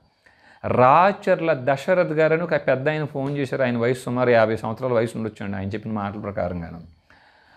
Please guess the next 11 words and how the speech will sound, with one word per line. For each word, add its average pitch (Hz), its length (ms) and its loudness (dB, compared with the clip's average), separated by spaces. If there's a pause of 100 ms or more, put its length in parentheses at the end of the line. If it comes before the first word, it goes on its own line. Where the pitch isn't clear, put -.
(160)
ఆయన 175 280 6
చెప్పులు 185 680 2
కుట్టుకుంటాడటండి. 185 880 2
ఆయన 139 120 4
కులవృత్తి 175 480 2
ఏమిటంటండి? 175 640 2 (120)
చెప్పులు 202 360 2
కుట్టుకుంటాడంటండి. 160 840 2
నిజామాబాద్ 156 880 4
రాచర్ల 151 840 4
దశరథ్, 127 800 2